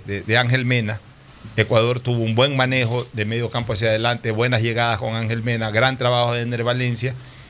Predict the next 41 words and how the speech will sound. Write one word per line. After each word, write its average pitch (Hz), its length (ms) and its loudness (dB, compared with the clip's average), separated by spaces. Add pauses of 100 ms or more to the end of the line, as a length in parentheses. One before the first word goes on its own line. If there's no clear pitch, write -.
(140)
y - 40 -2
un - 80 -2
trabajo 147 340 4
cumplidor 120 520 0
de, 107 180 2
de, 110 260 -4
de 113 120 0
Ayrton 113 380 0
Preciado. 90 420 -6
Pero 147 180 2
por 147 140 0
sobre 156 220 0
todas 214 200 0
las 196 120 2
cosas, 151 320 -2
lo 139 80 0
importante 151 540 -2
es 135 60 -2
que 160 100 -4
ayer 131 260 2
tuvo 143 220 0
un 131 100 -2
buen 143 180 2
desenvolvimiento 120 880 0
táctico. - 480 -2 (840)
Ecuador 143 360 4
achicó 143 360 0
mucho, 147 400 -2
le 107 140 0
cortó 135 400 0
espacios, 131 500 -2
le 113 100 -6
cortó 117 420 -2
conexión 143 640 -2 (360)
a 120 100 2
los 120 120 4
jugadores 120 260 0
del 110 100 -4
Brasil. 98 340 -6 (1120)
O - 40 -8
sea, 131 120 4